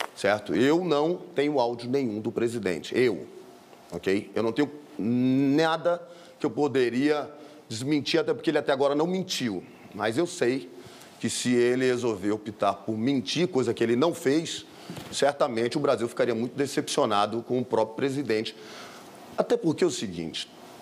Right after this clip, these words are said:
o caso da Covaxin, se bem investigado, vai ficar comprovado tudo que nós estamos colocando.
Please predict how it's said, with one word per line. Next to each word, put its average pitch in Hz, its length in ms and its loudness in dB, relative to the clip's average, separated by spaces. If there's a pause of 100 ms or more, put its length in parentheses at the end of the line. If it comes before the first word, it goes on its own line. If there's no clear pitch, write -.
o 147 100 4
caso 156 400 2
da 104 80 2
Covaxin, 95 760 0 (420)
se - 160 0
bem 160 160 2
investigado, 110 580 2
vai 110 80 0
ficar - 160 0
comprovado 113 720 0
tudo 104 260 -4
que 110 80 -6
nós 107 160 0
estamos 87 240 -2
colocando. 76 500 -2